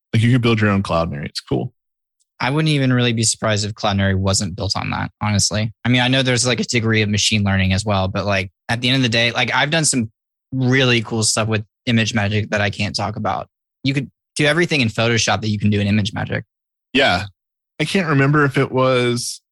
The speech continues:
Speaker 1: Cloudinary or ImageMagick, like, can handle layers, stuff like that.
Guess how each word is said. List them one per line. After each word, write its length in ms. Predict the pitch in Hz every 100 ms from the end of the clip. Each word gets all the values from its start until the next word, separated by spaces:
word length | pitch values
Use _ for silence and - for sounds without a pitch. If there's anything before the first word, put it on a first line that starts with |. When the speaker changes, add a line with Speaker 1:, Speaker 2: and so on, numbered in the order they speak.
| _ _ -
Speaker 1:
Cloudinary 500 | 110 123 120 123 117
or 180 | 120 113
ImageMagick, 680 | 104 113 107 98 92 107 -
like, 200 | 85 -
can 100 | 101
handle 360 | 101 104 95
layers, 800 | 87 92 104 110 127 131 - - _
stuff 320 | - - 110
like 160 | 104 98
that. 360 | 92 101 113